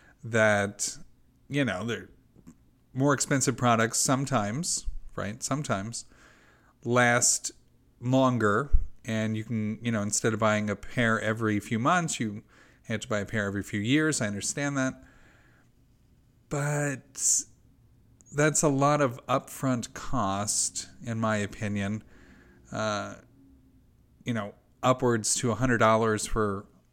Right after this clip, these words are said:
a pair of leggings. And, you know, the article goes on to, it kind of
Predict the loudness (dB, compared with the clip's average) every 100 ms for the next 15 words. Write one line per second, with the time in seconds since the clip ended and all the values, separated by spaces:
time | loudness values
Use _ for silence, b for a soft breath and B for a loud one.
0 | _ _ _ -8 -6 2 4 4 2 -4
1 | -6 -10 -14 -20 -12 -10 -10 -14 _ _
2 | -6 0 0 2 0 0 -2 -4 -2 -2
3 | -2 b b b b b b b b b
4 | b -6 0 4 4 2 -2 -6 _ -4
5 | 2 4 6 4 6 6 6 6 6 6
6 | 6 4 2 0 4 6 4 2 2 4
7 | 4 2 0